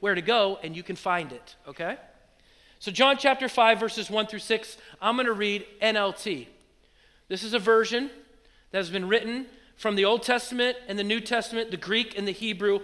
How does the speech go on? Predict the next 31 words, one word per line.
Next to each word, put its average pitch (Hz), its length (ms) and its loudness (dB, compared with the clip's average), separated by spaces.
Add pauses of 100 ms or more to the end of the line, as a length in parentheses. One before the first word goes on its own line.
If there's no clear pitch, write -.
(160)
into 185 300 -6
English. 160 540 -8 (440)
And 170 100 -2
I 202 100 6
like 208 260 4
the 190 140 -2
N 190 100 2
L 185 120 0
T 190 540 -4
preaching 202 340 -8
from 196 380 -2 (380)
because 175 680 -4 (400)
it's 180 220 -6
the 190 100 -8
most 170 300 -4
simplest 208 600 -6
and, 165 200 -6 (220)
and, 151 260 -10
and 143 180 -12 (220)
one 185 140 -4
of 175 80 -4
the 170 80 -4
most 156 280 -6
closest 208 840 -4 (280)
to 202 160 -8
understand 185 720 -2
in 160 160 -10
the 156 100 -6
original, 151 520 -8 (400)
uh, 131 300 -6 (180)
text, - 520 -10